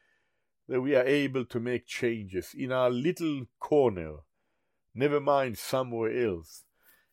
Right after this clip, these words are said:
And how we must be before the Lord in prayer for His mercy,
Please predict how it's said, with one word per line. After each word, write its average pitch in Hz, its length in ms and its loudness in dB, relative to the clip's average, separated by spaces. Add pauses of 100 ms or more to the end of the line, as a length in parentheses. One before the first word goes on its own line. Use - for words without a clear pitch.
And 123 160 -4
how 175 320 10
we 175 240 4
must 165 340 0
be 165 420 -6 (100)
before 165 420 2
the 151 80 4
Lord 170 400 4
in 135 160 -8
prayer 160 460 2
for 143 180 -4
His 117 240 -8
mercy, 120 720 -4